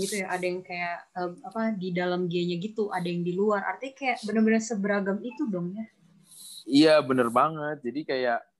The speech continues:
Speaker 2: ya udah mereka mau di mana aja tetap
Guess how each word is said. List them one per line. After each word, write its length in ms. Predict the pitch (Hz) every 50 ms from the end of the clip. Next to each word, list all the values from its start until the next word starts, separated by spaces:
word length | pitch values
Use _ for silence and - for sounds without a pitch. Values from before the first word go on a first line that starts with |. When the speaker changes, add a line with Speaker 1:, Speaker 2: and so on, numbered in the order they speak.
| _ _ 127
Speaker 2:
ya 120 | 131 127
udah 200 | 160 202 220 233 220
mereka 240 | 170 139 135 - 220
mau 240 | 220 180 156 147 139
di 160 | 135 131 131
mana 320 | 127 127 123 123 120 101 101
aja 280 | 104 104 143 196 220
tetap 360 | - - 135 - 143 131 -